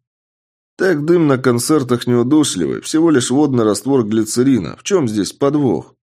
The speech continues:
разочарованно произнес следопыт. «На крайняк найдут противогазы». Пират с хитрым прищуром посмотрел на крестников. «А если дым с запахом кисляка?»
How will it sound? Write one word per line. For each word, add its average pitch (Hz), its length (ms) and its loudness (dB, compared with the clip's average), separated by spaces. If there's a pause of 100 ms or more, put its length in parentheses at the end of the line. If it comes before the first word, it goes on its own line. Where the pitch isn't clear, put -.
(140)
разочарованно 87 720 -4
произнес 85 560 -4
следопыт. 85 680 -6 (200)
«На 92 180 -4
крайняк 98 600 -2
найдут 104 400 -2
противогазы». 104 880 -2 (600)
Пират 90 420 -6
с - 60 -8
хитрым 87 440 -6
прищуром 156 560 -4
посмотрел 117 560 -4
на 110 160 -4
крестников. 73 960 -8 (300)
«А 65 100 -6
если 127 520 -2
дым 127 360 -2
с 107 60 -4
запахом 123 600 -2
кисляка?» 123 960 -4